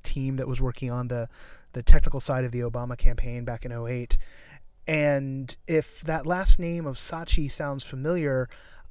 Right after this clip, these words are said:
um, it might be ringing a bell because of Saatchi and Saatchi, the advertising firm.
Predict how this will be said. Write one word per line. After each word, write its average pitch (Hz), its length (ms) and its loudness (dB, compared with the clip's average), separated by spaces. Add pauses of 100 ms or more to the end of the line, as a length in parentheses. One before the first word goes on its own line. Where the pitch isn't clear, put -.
(120)
um, 135 460 -4 (760)
it 175 120 -4
might 165 200 -6
be 180 120 -4
ringing 165 240 -2
a 143 40 -6
bell 147 200 4
because 139 260 -4
of 123 80 -8
Saatchi - 500 0
and 180 100 -8
Saatchi, 226 600 -10 (400)
the 127 400 -6
advertising 143 560 2
firm. 170 460 -6